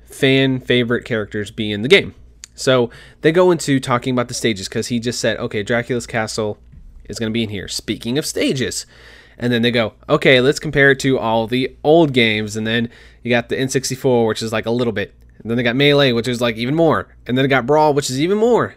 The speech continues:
And then they got the Wii one, that's even more. And then they go, "Oh yeah, Ultimate." And then they got, like, this bar that goes up, up, up, up, up, up. And it says, like, eighty.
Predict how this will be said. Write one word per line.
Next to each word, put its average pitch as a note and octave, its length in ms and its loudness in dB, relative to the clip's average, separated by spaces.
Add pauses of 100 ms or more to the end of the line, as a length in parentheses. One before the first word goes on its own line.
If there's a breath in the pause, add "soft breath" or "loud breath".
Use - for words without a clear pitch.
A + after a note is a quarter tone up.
And B2 100 -2
then D3 60 2
they E3+ 80 0
got - 100 0
the F3+ 80 -6
Wii A3 240 -2
one, D3 180 0
that's B2+ 140 -4
even A3 220 -2
more. C#4+ 420 -2 (300 loud breath)
And C3 100 -2
then C3+ 80 0
they C#3+ 80 2
go, C3+ 240 4 (580 soft breath)
"Oh A2 260 -2
yeah, A#2 340 0 (120)
Ultimate." A2+ 540 -6 (140)
And A2+ 80 -4
then A#2+ 80 0
they A#2+ 80 -2
got, A#2 100 0
like, A#2+ 140 -2
this A#2 160 -4
bar A2+ 320 0
that G#2 160 -6
goes A#2 240 0
up, - 120 -2
up, B2+ 120 -2
up, C#3 120 -4
up, D3 120 2
up, E3 120 4
up. F#3+ 220 0
And A#2+ 80 -4
it A#2 60 -4
says, B2 120 -2
like, A2+ 200 -2
eighty. A2+ 420 -4